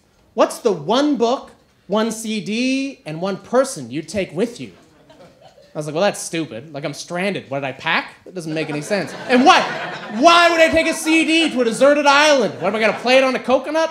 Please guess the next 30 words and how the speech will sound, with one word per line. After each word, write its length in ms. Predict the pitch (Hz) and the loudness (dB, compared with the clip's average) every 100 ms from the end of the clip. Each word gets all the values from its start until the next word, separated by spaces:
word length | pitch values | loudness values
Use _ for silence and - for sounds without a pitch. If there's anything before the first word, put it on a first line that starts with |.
| - | -6
Well, 80 | 262 | -8
that's 160 | 185 - | -8 -6
stupid. 360 | - 208 170 | -6 -4 -4
It's 840 | - - - - - - - - - | -4 -4 -4 -4 -6 -6 -8 -8 -6
a 20 | |
dumb, 300 | 175 185 180 - - - - | -4 -4 -6 -10 -14 -16 -14
it's 120 | - | -6
a 80 | 294 | -6
dumb 380 | 214 202 233 233 | 0 0 2 0
question. 360 | 269 320 165 | 0 0 -4
I'm 100 | 139 | -6
not 240 | 180 202 - | -2 -2 -4
<laughs> 80 | 254 | -6
answering 280 | - 139 | -6 -8
it. 240 | 147 - - - - - - 196 | -8 -10 -18 -16 -14 -14 -8 -4
And 140 | 214 | -2
she 140 | 302 | 0
was 140 | 294 220 | 0 4
like, 220 | 269 247 | 2 4
"Well, 840 | 269 277 220 196 196 226 320 - _ _ - | 4 6 6 6 4 2 0 -6 _ _ -6
I 240 | 196 277 339 | 2 4 4
don't 180 | 330 | 2
know 120 | 294 262 | 2 2
about 180 | 226 214 | 0 -4
the 60 | |
book 280 | 170 240 240 | -2 -2 -2
or 40 | |
the 120 | 190 185 | -6 -6
C 300 | 247 226 208 | -6 -6 -4
D, 720 | 247 285 208 196 196 214 | -4 -2 -2 -4 -6 -8